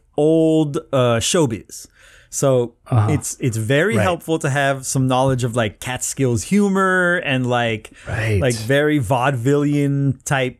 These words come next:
Speaker 1: like, uh, productions and stuff.
Speaker 2: Yeah.
Speaker 1: To, to really get all the humor.
Speaker 2: Right. That
Speaker 1: And,
Speaker 2: makes
Speaker 1: uh,
Speaker 2: sense.
Speaker 1: I think that's something, and, and we'll go back to his movies,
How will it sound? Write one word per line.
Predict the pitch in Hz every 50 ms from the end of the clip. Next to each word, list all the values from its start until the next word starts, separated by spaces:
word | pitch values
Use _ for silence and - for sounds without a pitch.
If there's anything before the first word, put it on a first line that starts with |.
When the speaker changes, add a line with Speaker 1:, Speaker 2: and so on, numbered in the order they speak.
| - -
Speaker 1:
like, | 131 120 117 110 - - 139
uh, | 123 117 110
productions | 95 - 127 120 135 143 139 - - 165 156 143
and | 147 151
stuff. | 139 - 190 185 190 185 - - -
Speaker 2:
Yeah. | 120 120 117 113 104 92 98 - -
Speaker 1:
To, | - 202 185 160 131 123 -
to | - 170 170
really | 147 143 165 185 190 185 185
get | 151 127 113 143 147 156 - - -
all | 135 131 135 143
the | 131 135
humor. | - - 131 127 139 151 175 202 220 - _ _ _ _ _ -
Speaker 2:
Right. | - 110 107 104 101 92 - - - - _ _ _ _ -
That | 113 151
Speaker 1:
And, | 147 151 151
Speaker 2:
makes | 139 156
Speaker 1:
uh, | 151 147
Speaker 2:
sense. | 151 - -
Speaker 1:
I | 156
think | 143 - - - 247 277 269
that's | - 262 254 -
something, | - 202 185 170 160 - 156 156 165 165
and, | - 165 156 156 151 147 147
and | 147 156 147 147 147 147
we'll | 147 165 170
go | 151 185 185
back | 147 147 139 139 -
to | - 135 127 117 117
his | 123 127 117 110 104
movies, | 117 123 127 117 117 110 101 98 - -